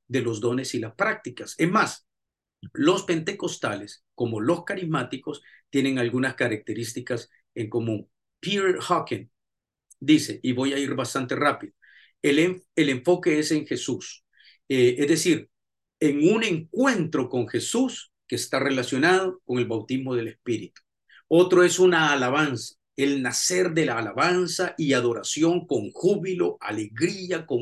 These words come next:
mucho gozo, como resultado del bautismo en el Espíritu Santo. Un amor por la palabra de Dios. Hay mucho énfasis en la palabra que nos dirige, nos guía,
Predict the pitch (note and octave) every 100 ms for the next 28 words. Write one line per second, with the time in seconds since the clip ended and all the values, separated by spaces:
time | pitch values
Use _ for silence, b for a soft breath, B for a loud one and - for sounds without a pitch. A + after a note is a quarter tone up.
0 | C3 G3+ A3+ G3 F#3 C#4+ C#4+ - - -
1 | B B B - D3+ C#3 B2+ B2+ B2+ A#2
2 | C#3+ D#3 D3 B2 A2+ G#2 - C#3 - D3
3 | C3 b b b _ C3+ C3+ B2+ - A#2
4 | A2+ - - A#2+ A2 G#2+ C#3 C3 G#2+ -
5 | _ _ b b _ - E3 D#3 D3 E3
6 | D#3+ D#3+ C3 B2 A2 G#2 B2 C3 C3+ -
7 | - _ _ A#2 A2+ B2+ C3+ - - -
8 | _ B2 B2 D#3+ E3 E3+ F3+ F3+ F3 -
9 | - B2 G#2+ - F#2+ G#2+ C3 D3 - G#2+
10 | - G2+ G2+ D3 - - G#2+ - - B2+
11 | A#2